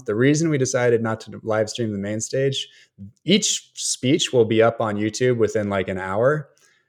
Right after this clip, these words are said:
but we didn't wanna get shut down for playing copyrighted music.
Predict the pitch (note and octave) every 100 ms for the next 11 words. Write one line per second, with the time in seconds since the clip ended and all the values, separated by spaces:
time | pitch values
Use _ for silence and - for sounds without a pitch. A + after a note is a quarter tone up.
0 | _ - - A#2 G#2 - - _ _ A#2
1 | B2+ C3 B2 A#2+ A#2+ A2 - B2 A#2 A2
2 | A2 A2+ A2+ A2+ G#2+ - B2 G#2 - A2+
3 | A2 G#2 G2+ A2 G#2+ G#2+ G#2+ G#2 G2 G2+
4 | A2 A#2+ A#2